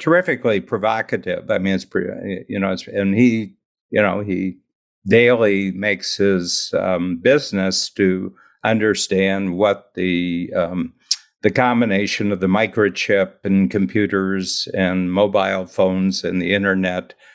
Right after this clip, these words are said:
um, are, how they're reorganizing the world. And he just said that, uh,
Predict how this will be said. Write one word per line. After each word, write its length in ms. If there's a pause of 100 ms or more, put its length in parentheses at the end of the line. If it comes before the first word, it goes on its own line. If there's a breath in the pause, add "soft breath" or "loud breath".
(320 soft breath)
um, 600
are, 380
how 260
they're 240
reorganizing 960
the 100
world. 480
And 320
he 260
just 340
said 320
that, 340
uh, 240